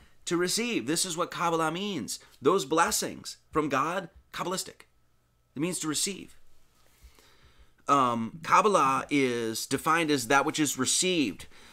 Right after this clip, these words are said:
Um, reception, tradition, correspondence. Correspondence with God. A correspondence with God. When people talk about having a personal God, I don't think they realize how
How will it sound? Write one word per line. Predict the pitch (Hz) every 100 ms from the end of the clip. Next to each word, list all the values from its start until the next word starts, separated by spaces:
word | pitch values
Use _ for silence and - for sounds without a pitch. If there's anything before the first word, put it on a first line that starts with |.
| - -
Um, | 127 120 117 110 107 110
reception, | 117 165 139 - 135
tradition, | 139 123 120 135 123
correspondence. | 143 139 - 139 139 92
Correspondence | - 185 208 - 156 185 123 -
with | 113
God. | 120 113 - _
A | 110
correspondence | - 190 196 214 - - 185 185 139 -
with | 123
God. | 147 120 92
When | 117 127
people | 131 156
talk | 160 143
about | 135 127
having | 131 117
a |
personal | 98 151 139 131
God, | 131 139 143 - _ _ _ _
I | 123
don't | 165
think | 143 135
they | 117
realize | 113 143 104 92 -
how | 110 104